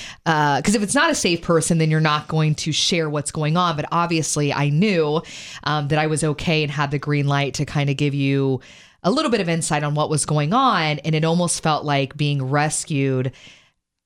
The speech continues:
out of this place of stuffing and going back to what I was doing that weekend.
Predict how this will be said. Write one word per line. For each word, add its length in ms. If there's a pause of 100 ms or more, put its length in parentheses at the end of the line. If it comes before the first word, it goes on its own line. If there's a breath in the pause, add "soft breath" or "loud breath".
out 360
of 540
this 240
place 720
of 200
stuffing 920
and 220
going 260
back 280
to 100
what 120
I 100
was 180
doing 500
that 280
weekend. 680